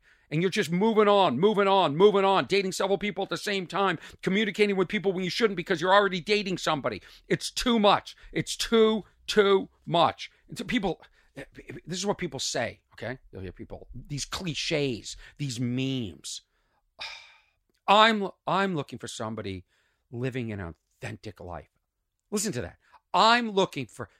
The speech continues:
this is, this is people talking about dating. This is what, this is what they want. Uh, I, I wanna date somebody living an authentic life. I want someone that is true to themselves.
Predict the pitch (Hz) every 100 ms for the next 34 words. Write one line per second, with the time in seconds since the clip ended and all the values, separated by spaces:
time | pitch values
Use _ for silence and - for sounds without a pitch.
0 | - 262 247 180 - _ _ _ _ _
1 | - 466 - - - 302 254 269 240 233
2 | 220 220 208 180 202 196 180 113 _ _
3 | _ _ _ _ _ _ - 285 294 202
4 | 269 247 - _ _ _ _ - 277 247
5 | 220 240 220 196 175 139 80 _ _ _
6 | _ _ _ _ _ _ _ - - _
7 | _ _ - - - - - - - -
8 | - _ _ _ - 208 226 220 180 _
9 | 160 190 175 135 104 - 123 120 - 120
10 | 101 92 85 87 - _ _ _ 127 139
11 | 131 113 92 76 _ - 117 107 107 -
12 | 82 85 - _ _ _ _ 196 226 202
13 | 147 - 185 165 151 117 101 - - _
14 | - - 233 180 143 120 - 143 131 -
15 | - -